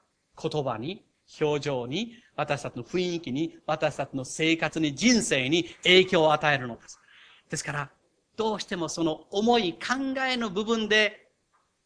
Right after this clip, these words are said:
変えられないといけないわけです。もし私たちが肉に支配され、肉の思うままに私たちの思いも考えも流されるならば、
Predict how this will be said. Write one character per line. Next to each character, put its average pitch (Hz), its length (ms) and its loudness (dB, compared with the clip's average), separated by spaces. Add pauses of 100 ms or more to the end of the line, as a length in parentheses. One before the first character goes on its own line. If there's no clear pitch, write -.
(120)
変 139 180 -6
え 135 40 -4
ら 131 100 -2
れ 127 120 -6
な 123 140 -4
い 117 60 -8
と 117 80 -14
い 110 60 -10
け - 80 -12
な 127 80 -6
い 117 80 -6
わ 123 140 -10
け 120 80 -18
で - 100 -20
す。 - 160 -20 (1200)
も 160 80 0
し - 80 -4
私 131 260 -4
た 131 80 -16
ち 123 100 -16
が 156 180 -10 (1600)
肉 156 240 -2
に 120 340 -8 (460)
支 - 200 -2
配 135 200 2
さ 123 140 -8
れ、 151 220 -6 (1080)
肉 214 220 2
の 156 360 4 (800)
思 175 300 4
う 147 60 0
ま 151 120 0
ま 170 120 4
に 165 80 4
私 147 280 0
た 147 120 -2
ち 135 100 -8
の 135 120 -2
思 147 200 -2
い 143 60 0
も 139 120 -2
考 - 160 -6 (100)
え 147 120 0
も 135 80 -8
流 175 240 6
さ 214 140 8
れ 202 80 8
る 160 100 2
な 131 100 4
ら 117 100 0
ば、 170 200 -2